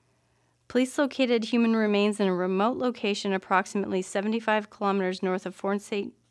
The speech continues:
John on July twenty-fourth. Consultation with the B C Coroner Service and the family of the victim confirmed the deceased to be Sarah Ford. On July twenty-fifth,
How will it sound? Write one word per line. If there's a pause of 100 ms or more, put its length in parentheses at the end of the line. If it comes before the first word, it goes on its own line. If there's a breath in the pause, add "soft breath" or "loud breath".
(120)
John
on
July
twenty-fourth. (1000 soft breath)
Consultation
with
the
B
C
Coroner
Service
and
the
family
of
the
victim
confirmed
the
deceased
to
be
Sarah
Ford. (680 soft breath)
On
July
twenty-fifth,